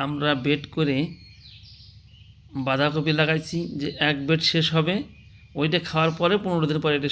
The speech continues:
শুরু হবে। এটার পরে আবার বাম পাশে একটা আছে, ওটা আরও পনেরো দিন পরে শুরু হবে। তার মানে পর্যায়ক্রমে আমরা খাবো, এই কারণের জন্য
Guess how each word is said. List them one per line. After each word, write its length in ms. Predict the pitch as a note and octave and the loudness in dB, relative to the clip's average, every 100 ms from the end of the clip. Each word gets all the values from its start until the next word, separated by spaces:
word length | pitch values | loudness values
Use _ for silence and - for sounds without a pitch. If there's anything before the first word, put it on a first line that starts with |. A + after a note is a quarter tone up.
| - | -2
শুরু 140 | C#3 B2 | -2 -2
হবে। 180 | A2 G2+ - - - - - | -2 -6 -10 -20 -20 -6 0
এটার 200 | E3 G#3 G#3 | 4 2 2
পরে 160 | G3 G#3 | 2 2
আবার 140 | F#3+ F3 D3+ | 4 4 6
বাম 120 | E3+ F#3+ | 4 4
পাশে 160 | F#3 F#3 E3+ | -2 0 -2
একটা 140 | - E3 | -2 -2
আছে, 100 | F#3 | 0
ওটা 120 | F3 D3+ | 2 4
আরও 120 | G3 G3 | 4 2
পনেরো 200 | F3 D#3 | 2 2
দিন 80 | C#3+ D3+ | 2 0
পরে 120 | C3 C#3 | -2 -2
শুরু 120 | C3+ B2+ | -4 -2
হবে। 160 | D3 - - - - - - | -2 -4 -8 -20 -20 -8 0
তার 120 | D#3 | 2
মানে 140 | F3+ G3 G3 | 4 2 4
পর্যায়ক্রমে 480 | F3+ D#3+ F#3 F3+ F#3+ F3+ | 2 4 2 2 2 2
আমরা 180 | F#3 A3+ B3 - - - - - | 2 2 2 -4 -20 -20 -12 0
খাবো, 200 | D#3+ D#3+ D#3+ | 4 6 4
এই 60 | E3 | 4
কারণের 260 | E3 E3 D#3 | 2 0 -2
জন্য 140 | F3+ | -2